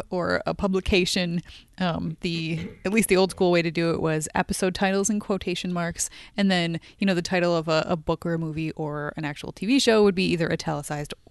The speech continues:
or underlined. So they were, you know, whoever did this was just following the rules, because I'm sure at that time there were no air quotes to, to be sarcastic <laughs> about something in the first place.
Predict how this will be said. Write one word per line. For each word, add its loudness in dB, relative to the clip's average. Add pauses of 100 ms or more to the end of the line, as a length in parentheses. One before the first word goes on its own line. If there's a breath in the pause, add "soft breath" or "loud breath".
or 2 (120)
underlined. 0 (160)
So 0
they -2
were, -2
you 0
know, 0
whoever 0
did 2
this 0
was 4
just -2 (280 loud breath)
following 6
the 4
rules, 4
because -2
I'm 4
sure 2
at 2
that 4
time 0 (280 loud breath)
there 8
were 6
no 4 (260 loud breath)
air 6
quotes -2
to, -4
to -4
be -2
sarcastic 0
<laughs> 6
about 8
something 6
in 6
the -4
first -2
place. -6